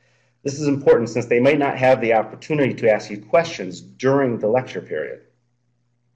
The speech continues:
Since a lecture or presentation can at times be lengthy, or especially since this is being presented online, you're often, your, your audience may be sitting in front of their computer. It's easy to get distracted with emails or other work.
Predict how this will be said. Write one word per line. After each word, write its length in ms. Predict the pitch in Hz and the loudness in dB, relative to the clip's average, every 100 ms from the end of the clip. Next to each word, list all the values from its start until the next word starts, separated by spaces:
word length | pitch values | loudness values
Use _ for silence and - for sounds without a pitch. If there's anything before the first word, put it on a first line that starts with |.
| _ _ _ _ _ _ _ _ _ _ _ | _ _ _ _ _ _ _ _ _ _ _
Since 240 | - 135 | -6 0
a 60 | 139 | 2
lecture 800 | 123 123 - 139 131 135 135 - | 2 2 0 2 2 2 -2 -6
or 220 | 113 98 | 0 2
presentation 800 | 95 95 95 95 104 104 113 104 | 2 -2 -6 -4 -4 -4 -6 -10
can 100 | - | -8
at 160 | 95 87 | -8 -8
times 240 | 101 98 | -6 -6
be 140 | 95 87 | -6 -10
lengthy, 720 | 90 156 - 110 104 123 - | -4 -2 -2 -4 -6 -8 -8
or 240 | 107 92 87 | -2 0 -2
especially 540 | - 139 165 - 104 | -4 -4 -4 -4 -8
since 400 | 98 104 95 - - _ _ _ | -6 -8 -8 -12 -20 _ _ _
this 140 | 110 104 | -12 -10
is 80 | 104 | -8
being 260 | 110 101 | -6 -6
presented 320 | 110 98 104 | -4 -4 -4
online, 460 | 98 90 107 120 117 | -4 -4 -2 -2 -2
you're 160 | 117 - | -2 0
often, 400 | 131 139 147 - | -2 -2 -6 -10
your, 180 | 120 127 | -6 -6
your 140 | 131 160 | 0 2
audience 340 | 180 165 - - _ _ _ - | 2 0 -8 -16 _ _ _ -4
may 160 | 131 | 0
be 140 | 131 123 | 0 -2
sitting 320 | - 127 120 | -2 -2 0
in 120 | 107 | -2
front 180 | 127 113 | -2 -2
of 20 | |
their 140 | 98 | -2
computer. 840 | 95 - - 202 190 180 - - - | -4 -12 -2 2 4 2 0 -10 -10
It's 160 | - | -8
easy 240 | - 110 107 | -8 -8 -6
to 60 | |
get 180 | 101 104 | -4 -6
distracted 560 | 107 - 143 135 135 120 | -6 -4 2 2 0 -8
with 220 | 98 - | -12 -12
emails 500 | 156 160 151 151 135 | -10 -4 0 0 2
or 80 | 110 | 2
other 160 | 101 | 2
work. 580 | 101 127 156 156 - _ | 2 4 4 2 -4 _